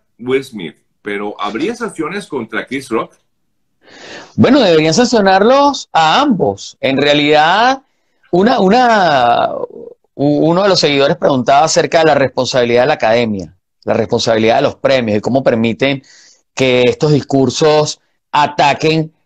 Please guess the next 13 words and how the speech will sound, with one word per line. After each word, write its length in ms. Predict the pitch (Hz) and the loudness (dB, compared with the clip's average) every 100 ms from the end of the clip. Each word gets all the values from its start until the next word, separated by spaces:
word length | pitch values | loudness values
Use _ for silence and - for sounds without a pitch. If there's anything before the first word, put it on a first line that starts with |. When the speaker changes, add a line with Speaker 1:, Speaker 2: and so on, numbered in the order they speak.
| _ | _
Speaker 2:
a 160 | 123 135 | -2 2
los 140 | 131 | 2
artistas 600 | 123 127 - 135 - 170 | 0 -2 -2 -2 0 0
y, 200 | 160 110 | 0 -2
y 160 | 104 113 | -4 -8
que 160 | - 127 | -2 -2
nadie 260 | 123 135 | 0 2
haga, 160 | 139 139 | 2 2
haga 320 | 131 135 143 | 2 2 2
nada. 420 | 135 127 113 90 _ | 2 0 0 -2 _
Definitivamente 640 | 113 120 113 120 143 165 | -8 -4 -2 0 -2 0
la 80 | 233 | 0
academia 500 | - 123 135 190 220 | 2 0 0 0 -2